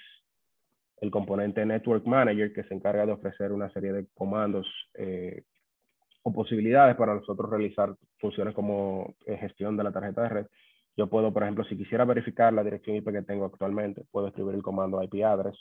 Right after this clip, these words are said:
o resumirlo como I P address, presiono Enter y aquí puedo ver que mi tarjeta de red no tiene ninguna,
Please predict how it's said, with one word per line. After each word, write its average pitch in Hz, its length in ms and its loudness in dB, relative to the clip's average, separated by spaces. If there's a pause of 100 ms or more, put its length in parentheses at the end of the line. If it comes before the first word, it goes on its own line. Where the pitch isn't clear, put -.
o 95 220 -6
resumirlo 98 560 -4
como 92 340 -6
I 98 60 -6
P 120 180 2
address, 117 260 2 (380)
presiono 107 400 0
Enter 120 320 2 (640)
y 117 140 0
aquí 123 320 0
puedo 113 320 4
ver 110 260 4 (640)
que 110 160 -2
mi 107 160 -2
tarjeta 98 340 -2
de 98 60 -4
red 101 120 -6
no 92 100 -4
tiene 98 240 -6
ninguna, 92 500 -4